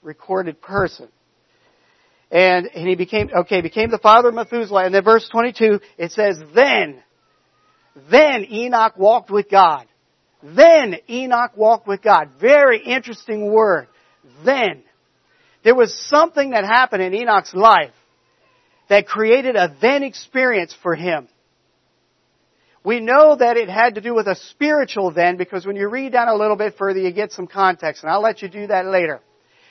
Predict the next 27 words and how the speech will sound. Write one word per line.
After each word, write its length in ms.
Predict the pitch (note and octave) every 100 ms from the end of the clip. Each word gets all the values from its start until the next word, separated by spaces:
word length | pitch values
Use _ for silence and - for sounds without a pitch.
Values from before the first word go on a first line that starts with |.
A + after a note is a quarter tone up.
| _ _
But 280 | G3+ E3 D#3
then 320 | C4 D#4 D4
Enoch 500 | C#4+ B3 C4 A#3+ A3
walked 340 | F#3+ G#3+ A#3
with 200 | G3+ G3+
God. 340 | G3 F#3+ E3+ C#3 _ _ _ _ _ _ _ _
When 180 | E3+ A3
we 140 | A#3 D#4
look 220 | D4+ G#3
back 260 | A#3 C4+ A3+
on 160 | A#3
our 160 | A3+ A#3
journeys, 600 | E3 G3 A3 F#3 D3+ D3+
if 120 | D3+
we've 240 | A#3 G3
been 260 | B3 C#4+ C4+
walking 440 | G3 A#3+ - A3
in 80 | G#3
the 100 | F3+
Lord 260 | F3+ G3+ F3+
in 120 | F3+
any 160 | G3+ F#3
period 260 | G#3+ F#3+
of 100 | E3+
time, 280 | - F#3+ F3
we 160 | A#3+ A#3+
have 320 | A#3 A#3+